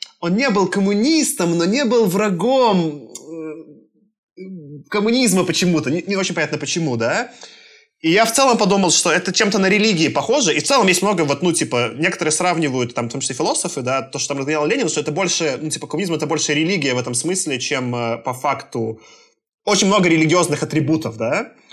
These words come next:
И есть же вот такие более, типа, молодые религии, типа, там, наверное, ислама, какого-нибудь мусульманства, да, которые более агрессивные, которые там, ну, например, ты не можешь, так понимаю, ты не можешь брак с не,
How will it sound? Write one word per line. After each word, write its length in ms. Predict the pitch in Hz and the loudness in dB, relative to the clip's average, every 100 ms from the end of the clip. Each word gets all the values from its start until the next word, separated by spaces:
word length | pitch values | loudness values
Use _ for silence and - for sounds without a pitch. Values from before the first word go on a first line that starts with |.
| - - - - | -20 -20 -20 -8
И 80 | 160 | 0
есть 200 | 226 170 | 2 4
же 60 | |
вот 80 | 180 | 2
такие 220 | 175 185 | 2 0
более, 320 | 160 180 175 143 | 2 2 2 2
типа, 220 | 165 147 | 0 0
молодые 420 | 151 156 302 262 | 0 2 2 4
религии, 280 | 190 143 131 | 2 2 0
типа, 220 | 160 139 | -2 -2
там, 360 | 135 127 123 127 | -2 -2 -2 -4
наверное, 380 | 123 143 131 | -2 -2 0
ислама, 340 | 120 147 214 196 | -2 0 -2 -2
какого-нибудь 240 | 135 120 | -4 -4
мусульманства, 580 | 123 127 143 131 - 113 | -4 -2 -2 -2 -6 -4
да, 180 | 110 147 | -2 -2
которые 280 | 156 180 156 | -2 0 0
более 300 | 196 165 147 | 2 2 2
агрессивные, 680 | 143 156 - 170 120 110 | 2 2 2 2 0 -2
которые 300 | 117 117 131 | -4 -2 -2
там, 260 | 120 113 113 | -2 -4 -2
ну, 300 | 147 110 107 | -4 -4 -6
например, 400 | 127 123 143 127 | -8 -6 -2 -2
ты 180 | 123 135 | -2 -2
не 100 | 131 | 0
можешь, 280 | 156 151 - | 0 0 -2
так 100 | - | -4
понимаю, 360 | 127 131 117 | -4 0 0
ты 120 | 110 135 | -2 -2
не 60 | |
можешь 220 | 147 131 | -2 -2
брак 400 | 123 160 190 190 | -2 0 0 0
с 240 | - - - | -2 0 0
не, 500 | 135 151 143 127 | 0 2 2 0